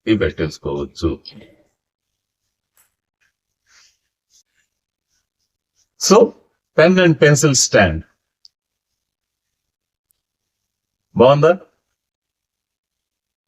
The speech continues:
ఇప్పుడు ఇది తీసేద్దాం. ఇక్కడే పెడుతున్నాను. ఇవి పెడదామా? Forks-లు and spoons.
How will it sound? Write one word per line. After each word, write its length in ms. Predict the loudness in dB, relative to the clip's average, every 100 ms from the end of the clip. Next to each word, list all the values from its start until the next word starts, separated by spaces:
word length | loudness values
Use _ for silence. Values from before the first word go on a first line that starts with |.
| _ _ _ _ _ _ _ _ _ _ _ -2
ఇప్పుడు 320 | -2 2 2
ఇది 120 | 2 0
తీసేద్దాం. 680 | -4 0 -2 0 -2 -2 -4 _ _ _ _ _ -20 -20 _ _ _ _ _ _ -6
ఇక్కడే 480 | -6 -6 -2 2 2
పెడుతున్నాను. 680 | 2 -2 -6 -6 -4 -4 -6 _ _ _ _ _ _ _ _ _ _ _ _ _ _ _ -20 -20 _ _ _ _ _ _ _ _ -8 0
ఇవి 100 | 4
పెడదామా? 400 | 4 4 4 4 0 -4 -10 -14 _ _ _ _ _ _ _ _ _ _ _ _ _ -8 -6 -8 _ 0
Forks-లు 680 | 4 4 2 2 2 2 -4 _ _ _ _ _ _ _ _ -4
and 280 | -2 -2 -4
spoons. 600 | -8 -2 0 0 -2